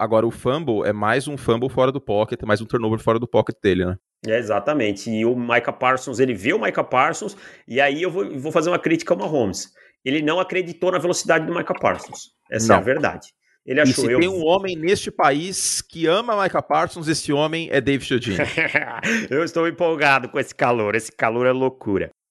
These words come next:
Speaker 2: E, então, por favor, não bata de carro, não mate ninguém, por favor. Ah, não se dro-, não se drogue,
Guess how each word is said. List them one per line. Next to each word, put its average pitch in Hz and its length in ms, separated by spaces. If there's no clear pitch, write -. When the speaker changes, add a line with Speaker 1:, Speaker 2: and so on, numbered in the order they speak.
Speaker 2:
E, 127 540
então, 113 180
por 156 140
favor, 120 360
não 107 140
bata 101 260
de 90 80
carro, 98 360
não 95 80
mate 98 300
ninguém, 87 460
por 117 120
favor. 87 300
Ah, 92 600
não 98 160
se 92 260
dro-, 98 420
não 95 100
se 90 200
drogue, 95 460